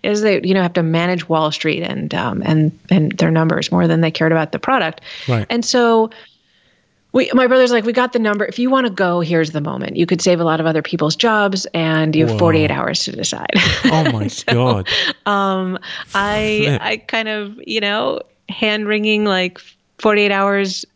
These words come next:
Speaker 1: talking to friends, making the decision. And I just, it just did, I just said, "Let's just do it." So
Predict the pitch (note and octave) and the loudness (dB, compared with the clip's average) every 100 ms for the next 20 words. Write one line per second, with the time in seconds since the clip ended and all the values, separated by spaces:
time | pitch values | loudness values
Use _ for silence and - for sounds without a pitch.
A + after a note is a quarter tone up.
0 | _ - G3 F#3+ G3 F#3+ F#3+ F#3+ F#3+ F#3+ | _ -2 0 0 -2 -2 -2 0 0 -2
1 | F#3 G3 F#3+ F#3 F3+ F#3 F3+ F#3+ F#3+ F#3 | 0 0 2 2 2 2 2 2 2 0
2 | F3+ G3 - F3+ F3+ F3 F3+ G#3 - E3 | 0 -2 -2 -2 -2 -2 0 0 -2 -4
3 | E3 E3+ - D#3 F3 E3 - - - - | -4 -4 -4 -6 -6 -6 -4 -6 -4 -6
4 | - - _ - - A#1 | -6 -10 _ -4 -2 -4